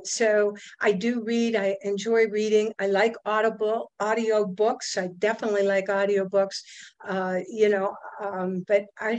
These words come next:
have to say that it's the exchange. That's where I,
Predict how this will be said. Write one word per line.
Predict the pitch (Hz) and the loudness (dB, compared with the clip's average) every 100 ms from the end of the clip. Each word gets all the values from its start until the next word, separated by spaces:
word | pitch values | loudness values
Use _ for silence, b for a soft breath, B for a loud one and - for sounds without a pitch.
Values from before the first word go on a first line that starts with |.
| 247 | -4
have | 269 | -4
to | 330 | -6
say | - - 254 240 220 | -6 -2 0 0 0
that | 220 208 | 0 2
it's | 202 208 | 2 0
the | - 233 | -4 -6
exchange. | 233 - - 269 262 226 185 190 - B B | -4 -6 -6 -6 -2 -2 -2 -6 -10 B B
That's | 226 254 285 277 | -8 -4 -4 -4
where | 254 240 226 226 | -2 2 2 0
I, | 214 214 220 220 | -4 0 0 -2